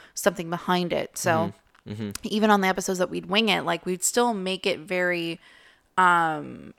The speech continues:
Speaker 1: apparent, like, before we started recording that, like,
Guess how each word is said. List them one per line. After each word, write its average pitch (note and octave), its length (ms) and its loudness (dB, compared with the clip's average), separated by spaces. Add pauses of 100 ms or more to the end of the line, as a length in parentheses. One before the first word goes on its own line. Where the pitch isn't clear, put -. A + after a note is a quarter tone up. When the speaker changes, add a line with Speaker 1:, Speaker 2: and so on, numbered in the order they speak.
Speaker 1:
apparent, F#3 540 2
like, E3+ 140 -4
before F3+ 300 2
we F3 120 -2
started E3+ 240 -2
recording E3+ 580 0
that, E3 160 -2
like, D#3+ 120 -6